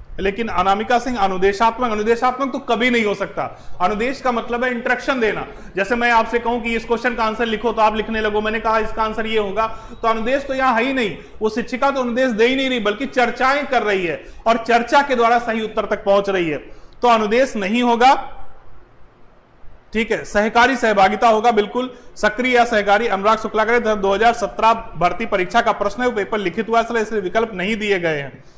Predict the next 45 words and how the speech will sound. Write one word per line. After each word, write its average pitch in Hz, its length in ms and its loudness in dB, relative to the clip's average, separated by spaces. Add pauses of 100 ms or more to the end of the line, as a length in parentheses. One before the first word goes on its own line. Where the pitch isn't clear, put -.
(280)
अच्छा, 202 300 0
अच्छा, - 240 -4
अच्छा, 170 340 -6 (420)
ठीक 208 200 -4
है, 135 200 -6 (220)
कोई 220 140 4
बात 208 260 2
नहीं। 226 180 0 (480)
तो 240 440 2 (400)
लेकिन 202 260 -2
ऐसा 247 240 2
नहीं 254 140 0
है, 196 60 0
होगा, 196 360 2
विकल्प 233 380 2
तो 226 60 0
होगा, 202 240 2
क्योंकि 202 240 -6
ये 240 60 2
टाइपिंग 233 500 -2
में 240 120 -2
दिक्कत 214 340 -4
है, - 400 -4 (240)
विकल्प 247 400 -2
तो 220 80 -2
होगा। 190 320 -2
जैसे 185 240 -4
इन 226 60 -2
लोग, 196 340 -4
अ, 165 460 -4
लिखकर 202 260 -2
भेज 208 240 -2
रहे 190 140 -6
हैं, 240 140 -8
सक्रिय 233 320 -4
सहभागिता, 196 840 -4 (420)
ठीक 247 180 -6
है, 151 180 -6 (340)
आप 226 160 6
इसको 247 180 0
ज्ञान 226 320 4
का 240 100 4
निर्माण, 220 340 4
रचनावाद 220 680 4
या 247 180 4